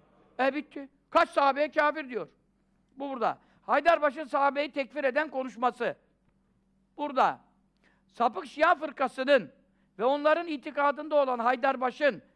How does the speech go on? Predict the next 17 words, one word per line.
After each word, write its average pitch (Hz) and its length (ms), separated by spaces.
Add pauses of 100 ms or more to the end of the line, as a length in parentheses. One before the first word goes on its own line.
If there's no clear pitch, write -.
(240)
iddia 294 400
ettiği 302 280
gibi 247 180
Gadir-i 247 360
Hum'da 247 320
Resulullah 277 400
sallallahu 254 80
aleyhi - 0
ve - 0
sellem 226 140
Hazreti 262 380
Ali'yi 220 300
kendisinden 269 460
sonra 226 260
halife 269 360
tayin 240 320
etmiş 262 440